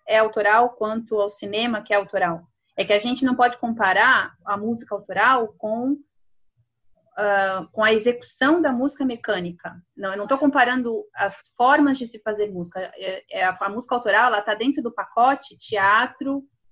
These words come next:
produção original de teatro e cinema. Pra esse, por esse viés, sim, ela tem espaço. É, tem um projeto de São Paulo chamado Projeto Caio Bia, acho que vocês devem conhecer,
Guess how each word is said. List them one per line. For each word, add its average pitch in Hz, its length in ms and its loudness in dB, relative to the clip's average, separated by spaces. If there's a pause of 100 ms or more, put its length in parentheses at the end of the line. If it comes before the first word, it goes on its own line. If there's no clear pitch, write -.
(160)
produção 208 260 -2
original 214 460 0
de 208 140 -14
teatro 208 360 -2
e 247 40 -8
cinema. 202 460 -2 (460)
Pra 254 160 2
esse, 339 280 2
por 254 180 -2
esse 330 260 2
viés, 240 540 0
sim, 339 420 0
ela 208 180 0
tem 302 240 0
espaço. 190 680 -2 (220)
É, 196 160 -2
tem 240 160 -6
um 262 60 -4
projeto 254 240 -2
de - 40 -16
São 233 120 -6
Paulo 240 180 0
chamado 220 320 -8
Projeto 208 260 -6
Caio 202 280 -4
Bia, 240 320 -4
acho - 100 -6
que - 60 -20
vocês 190 100 -18
devem 196 220 -4
conhecer, 202 640 -6